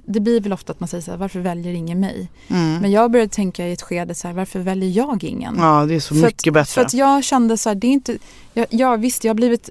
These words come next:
Speaker 1: dumpad lika många gånger som jag har dumpat. Men,
Speaker 2: Ja.
Speaker 1: men ändå så här, "Varför väljer jag ingen? Varför fastnar inte jag för någon?"
Speaker 2: Ja.
Speaker 1: Det säger nog ganska mycket om mig också.
Speaker 2: Fast det är ju my-, en mycket smartare sätt att tänka.
Speaker 1: Jag tänker så, för då behöver inte känna, då känner man sig heller inte så här, äh,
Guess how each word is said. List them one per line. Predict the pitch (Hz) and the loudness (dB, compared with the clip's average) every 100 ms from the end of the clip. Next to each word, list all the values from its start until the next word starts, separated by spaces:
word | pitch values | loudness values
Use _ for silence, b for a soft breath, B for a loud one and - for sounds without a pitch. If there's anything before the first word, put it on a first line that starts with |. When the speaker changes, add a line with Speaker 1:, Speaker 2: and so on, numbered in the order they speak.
| - | -18
Speaker 1:
dumpad | - 202 226 202 202 | -8 0 2 2 0
lika | 208 202 202 | 0 0 0
många | 196 | 0
gånger | 185 180 185 | 0 -2 -2
som | 190 | 0
jag | 226 | 2
har | 277 233 | 2 2
dumpat. | 180 160 - 143 - - | 0 -4 -4 -6 -6 -4
Men, | - 156 | 2 4
Speaker 2:
Ja. | 143 220 | 4 4
Speaker 1:
men | 226 220 - | 4 0 -2
ändå | 214 202 226 | -2 0 0
så | 262 196 | -2 -4
här, | 170 185 | -6 -4
"Varför | 214 214 202 | -4 -4 -4
väljer | 202 202 196 | -2 -2 -2
jag | 240 370 202 | -2 -2 -4
ingen? | - - - 214 | -6 -8 -8 -6
Varför | 220 | -4
fastnar | 220 226 - 226 | -6 -6 -4 -2
inte | 202 | -2
jag | 202 302 349 | -2 -2 -2
för | - | 0
någon?" | 220 170 170 - - 190 | 0 0 -8 -10 -10 -8
Speaker 2:
Ja. | 202 190 151 | -4 -4 -4
Speaker 1:
Det | 220 | -6
säger | 240 277 | -2 0
nog | 233 | 0
ganska | 185 190 185 | 0 -4 -6
mycket | 170 170 170 - | -6 -8 -10 -6
om | 190 202 | 0 2
mig | 302 202 147 - | 0 -2 -6 -2
också. | 262 | 0
Speaker 2:
Fast | 170 - | 2 4
det | |
är | 190 185 | 4 4
ju | 175 | 2
my-, | 165 165 - | 2 0 0
en | 160 156 - | 0 -2 -2
mycket | - 180 - - 160 151 - | -4 -4 -4 0 0 0 -6
smartare | - 196 131 - 160 | 0 2 2 -2 -4
sätt | 135 123 143 | -4 -6 -6
att | |
tänka. | 135 127 131 160 | -6 -6 -2 2
Speaker 1:
Jag | 254 | 2
tänker | 294 330 339 | 2 -2 -2
så, | 294 202 | -2 -2
för | - | 0
då | 214 | 0
behöver | 240 269 | 2 0
inte | 247 | 0
känna, | 214 214 190 | -2 -2 -2
då | 180 214 | -2 -4
känner | 202 247 240 | 0 2 2
man | 233 | 2
sig | 202 | 0
heller | 190 185 | -2 -2
inte | 180 175 | -6 -6
så | 175 | -6
här, | 165 - | -4 -2
äh, | - | -4